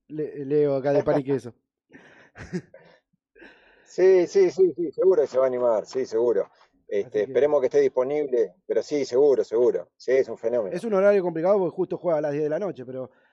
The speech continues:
Speaker 1: decirle que de última yo tengo el auto y lo acerco hasta donde tenga que ir, o lo paso a buscar también, no hay ningún problema.
Speaker 2: Dale, dale, dale,
Speaker 1: El remis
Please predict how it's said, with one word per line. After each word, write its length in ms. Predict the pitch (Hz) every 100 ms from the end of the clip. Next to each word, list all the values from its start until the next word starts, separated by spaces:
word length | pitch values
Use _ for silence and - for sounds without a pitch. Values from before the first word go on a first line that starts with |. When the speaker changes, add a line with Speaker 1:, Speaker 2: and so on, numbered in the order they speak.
| _
Speaker 1:
decirle 320 | 156 226 226
que 140 | 196
de 100 | 185
última 280 | 208 220 208
yo 120 | 196
tengo 220 | 185 185 180
el 60 |
auto 200 | 214 208 185
y 420 | 160 147 143 135
lo 140 | 143
acerco 260 | 143 175 151
hasta 180 | 143 143
donde 180 | 147 147
tenga 180 | 151
que 120 | 143 147
ir, 120 | -
o 100 | -
lo 120 | 139
paso 180 | 131 147
a 20 |
buscar 260 | 147 139 139
también, 260 | 135 131 - _ -
no 120 | 147
hay 40 |
ningún 180 | 147 143
problema. 400 | 139 135 127 110 _ _ _ _ _
Speaker 2:
Dale, 360 | 131 113 98 - _ _ _
dale, 320 | 135 139 127
dale, 240 | 143 127 104
Speaker 1:
El 140 |
remis 100 | 147